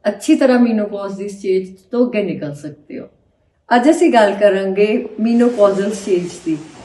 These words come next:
ਜਿਹੜੀਆਂ ਲੇਡੀਜ਼ mid thirties after, like, around thirty-eight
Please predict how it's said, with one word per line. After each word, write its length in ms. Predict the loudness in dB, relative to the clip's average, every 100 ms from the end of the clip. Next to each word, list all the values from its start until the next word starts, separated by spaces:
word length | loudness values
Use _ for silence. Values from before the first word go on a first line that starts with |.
| -20 -14
ਜਿਹੜੀਆਂ 380 | 0 2 4 4
ਲੇਡੀਜ਼ 520 | 4 2 0 0 0 -2
mid 260 | 2 2 2
thirties 500 | -2 -2 -2 -2 -2 -2 -12 -4 -2
after, 260 | -2 4 4 4 -2 2
like, 260 | 2 4 4
around 340 | 4 4 4 0
thirty-eight 600 | -4 -4 -4 -4 -4